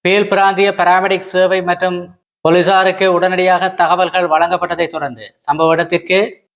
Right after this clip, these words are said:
உடனடியாக அவர்கள் செ-, சென்றிருக்கின்றார்கள். தொடர்ந்து காலிலே கடும் காயமடைந்த நிலையிலே ஒரு நடுத்தர வயதான ஆணை அவர்கள் மீட்டிருக்கின்றார்கள்.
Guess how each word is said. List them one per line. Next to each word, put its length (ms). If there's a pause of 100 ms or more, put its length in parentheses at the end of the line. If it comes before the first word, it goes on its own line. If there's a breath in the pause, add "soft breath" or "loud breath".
உடனடியாக 580 (440)
அவர்கள் 460 (120)
செ-, 280
சென்றிருக்கின்றார்கள். 760
தொடர்ந்து 680 (140)
காலிலே 520
கடும் 300
காயமடைந்த 840
நிலையிலே 420 (420)
ஒரு 120
நடுத்தர 400
வயதான 480
ஆணை 500
அவர்கள் 400
மீட்டிருக்கின்றார்கள். 880